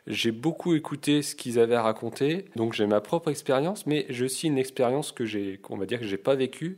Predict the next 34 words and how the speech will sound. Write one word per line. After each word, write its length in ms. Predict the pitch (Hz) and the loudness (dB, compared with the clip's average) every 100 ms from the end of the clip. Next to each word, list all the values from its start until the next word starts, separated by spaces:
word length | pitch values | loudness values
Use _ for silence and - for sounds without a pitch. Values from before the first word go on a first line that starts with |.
| - - | -12 0
Mais 80 | |
en 160 | 110 135 | 2 2
écoutant 460 | 165 165 - 156 147 | 0 -4 -4 -4 -4
ce 120 | - | -6
que 340 | - 107 107 | -2 0 0
racontaient 520 | 104 113 117 127 131 | 0 -2 -2 -2 0
les 160 | 113 113 | 0 0
anciens, 400 | 123 - 117 117 | -2 0 2 2
les 120 | 117 | 0
chantiers 360 | 110 113 110 113 | -2 -4 -6 -8
qu'ils 220 | - 113 | -4 0
avaient 180 | 107 110 | 2 2
vécus, 520 | 113 117 - 120 120 - - - | -2 -4 -4 -4 -4 -10 -20 -8
les 160 | 110 107 | -6 -4
histoires 360 | 113 - 123 120 | -4 2 2 2
qu'ils 220 | 110 107 | -6 -4
ont 60 | |
vécues, 500 | 107 107 - 127 160 - | -2 -6 -6 -8 -8 -8
ça 160 | - - | -2 2
m'a 140 | 135 | 4
donné 260 | 131 143 151 | 4 2 2
une 100 | 139 | 0
expérience 680 | 135 - 120 123 151 - - | -2 0 2 2 -2 -6 -8
et 320 | - 107 101 104 | -4 -2 -4 -8
qui 120 | - | -12
m'a, 400 | 104 98 92 95 | -6 -6 -6 -10
qui 160 | 101 - | -12 -10
m'a 160 | 92 92 | -10 -2
permis 320 | 107 101 110 | 0 0 0
de, 240 | 107 92 | -2 -4
d'évoluer. 580 | 90 104 110 107 107 - | -4 -2 -2 -2 -4 -4
Et 160 | 117 107 | -2 -2
puis, 360 | - 135 139 117 | -2 -4 2 4
euh, 360 | 104 101 98 | 4 2 -2